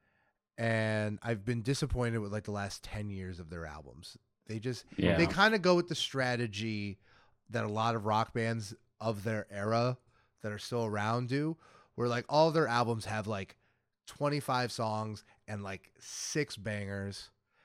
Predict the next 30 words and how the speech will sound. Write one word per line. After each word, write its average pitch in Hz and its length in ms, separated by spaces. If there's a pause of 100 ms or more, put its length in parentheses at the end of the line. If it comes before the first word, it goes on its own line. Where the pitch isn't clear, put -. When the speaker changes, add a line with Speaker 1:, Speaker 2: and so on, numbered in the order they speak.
Speaker 2:
Yeah. 92 580 (200)
Speaker 1:
Yeah. 90 240 (540)
Guys, 170 240
this 160 120
is 165 120
the 165 140
album 123 260
of 95 60
the 90 80
year. 73 160 (320)
This 139 200
is 139 260 (640)
the 151 200
best 135 280
album 117 300
I've 104 220
heard 120 220
this 113 200
year, 127 380
and 117 160
it 113 100
would 123 100
have 117 100
fucked 117 320
up 107 80
my 107 140
top 95 240
five 90 240
last 78 340
year. 73 200